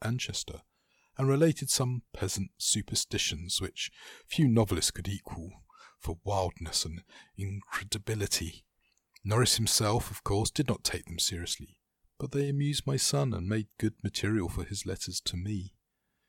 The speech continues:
It was this legendary which definitely turned my attention to my transatlantic heritage,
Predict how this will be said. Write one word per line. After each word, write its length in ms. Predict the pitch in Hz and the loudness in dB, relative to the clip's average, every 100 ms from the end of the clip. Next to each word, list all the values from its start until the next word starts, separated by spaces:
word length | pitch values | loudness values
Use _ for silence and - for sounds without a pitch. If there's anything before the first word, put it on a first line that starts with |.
| _ _ - | _ _ -10
It 60 | |
was 160 | 98 - | -4 -2
this 260 | 107 - 85 | -2 -4 -2
legendary 720 | 95 90 92 85 87 90 - _ - - - _ | -2 0 0 0 -4 -6 -10 _ -20 -20 -20 _
which 340 | 104 - - - _ _ - | -6 -2 -4 -6 _ _ -4
definitely 360 | 120 - - | -4 -4 -8
turned 380 | 87 - 113 90 | -6 -2 0 -2
my 200 | 76 101 | -2 2
attention 520 | 151 - - 71 - 78 | 2 2 -4 -4 -6 -4
to 100 | - | -6
my 100 | - | -6
transatlantic 1000 | - 90 87 - - 87 90 87 - - | -6 -4 -4 -6 -8 -8 -8 -8 -10 -10
heritage, 600 | 98 82 - 90 - - | -10 -8 -10 -12 -12 -14